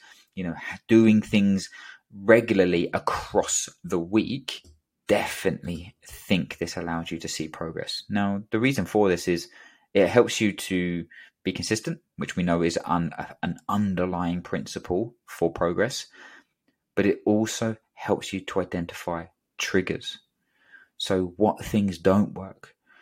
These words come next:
You know, if you have a consistent meal structure, you identify when you get hungry, you know, or when you feel sluggish or when you feel good, as opposed to when everything's random, we don't know that. You know, some days I feel good, some days I,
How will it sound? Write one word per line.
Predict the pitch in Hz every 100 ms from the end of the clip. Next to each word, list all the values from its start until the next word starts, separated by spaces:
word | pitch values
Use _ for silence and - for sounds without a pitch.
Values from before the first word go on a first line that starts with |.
| _ -
You |
know, | 95 87
if | 90 85 -
you | 98 98
have | 95 98 104
a |
consistent | - 98 - 107 - 87
meal | 98 104
structure, | - 98 - - 90
you | 90 95
identify | 95 98 98 - 101 95
when | 90 107 110
you | 92
get | 87 -
hungry, | - 87 82 69 69 _ - - - -
you |
know, | 90 85
or | 85 92
when | 101 117 110
you | 95
feel | - 85
sluggish | - 87 82 82 -
or | 85
when | 87 113
you | 113
feel | 90 98
good, | 87 104 135 - - _ - - - - _
as | 98 98
opposed | - 107 110
to | 98 95 -
when | - 107 117
everything's | 139 - 175 95
random, | 98 147 131 85 98 117 -
we | 117
don't | 113 175 139
know | 135 -
that. | - _ _ _ _ _ _ -
You | 120
know, | 104 117 117
some | - 107
days | 123 120
I |
feel | 120 123
good, | 117 120
some | 120 117
days | 113
I, | 110 110